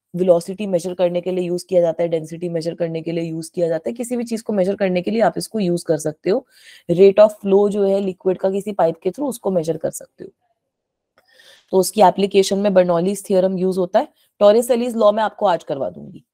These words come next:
एटोमाइजर और स्प्रे के अंदर भी इसकी एप्लीकेशन है कि अगर आपका एटोमाइजर है, स्प्रे है, उसको आप ऐसे प्रेस कर रहे हो, तो उसके अंदर एक सिर-, सिरिंज होती है, एक पिस्टन होती है, तो उसमें बर्नौलीज इक्वेशन का यूज़ होता है।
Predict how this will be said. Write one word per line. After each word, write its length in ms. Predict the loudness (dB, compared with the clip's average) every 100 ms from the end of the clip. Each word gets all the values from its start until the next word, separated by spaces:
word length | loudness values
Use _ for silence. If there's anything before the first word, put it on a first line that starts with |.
| _ _ _ _ -4
एटोमाइजर 520 | -2 -2 0 0 0
और 160 | -2 -4
स्प्रे 280 | -4 -4 -4
के 120 | -4
अंदर 200 | -4 -6
भी 140 | -6
इसकी 200 | -8 -2
एप्लीकेशन 680 | -2 -2 -8 -6 -6 -6 -4
है 140 | -4
कि 240 | -4 -2 0
अगर 220 | 2 0
आपका 300 | 0 -2 -2
एटोमाइजर 500 | -2 -6 -8 -4 -2
है, 80 | -2
स्प्रे 280 | -2 -4
है, 100 | -2
उसको 200 | -2 -2
आप 80 | -2
ऐसे 200 | 0 -4
प्रेस 360 | -4 0 0 0
कर 140 | -2
रहे 180 | 0 -2
हो, 220 | -2 -6 _ _ _ -8
तो 60 |
उसके 200 | -8 -2
अंदर 140 | 0 0
एक 140 | -4
सिर-, 320 | -8 -6 -6
सिरिंज 400 | -4 -4 -4 -4
होती 200 | -6 -2
है, 60 | -4
एक 140 | -4
पिस्टन 300 | -10 -8 -6
होती 220 | -6 -2 -2
है, 60 |
तो 120 | 2
उसमें 320 | 0 0 -8 2
बर्नौलीज 420 | 2 2 -2 -6
इक्वेशन 400 | -6 -8 -8 -6
का 80 | -4
यूज़ 240 | -4 -4
होता 220 | -6 -4
है। 120 | -6